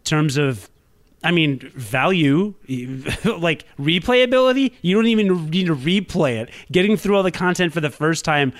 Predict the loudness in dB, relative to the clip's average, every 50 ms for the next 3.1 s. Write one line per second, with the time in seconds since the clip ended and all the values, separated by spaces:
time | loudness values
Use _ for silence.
0 | -16 -20 -20 -20 -8 0 2 2 2 2 2 0 0 0 0 2 2 2 2 0
1 | 0 0 0 -2 0 0 0 0 0 0 -2 0 0 -2 -2 0 0 0 0 0
2 | 0 -2 -2 -2 -2 -4 -2 -4 -6 -8 -6 -4 -4 -4 -6 -6 -2 0 0 0
3 | 0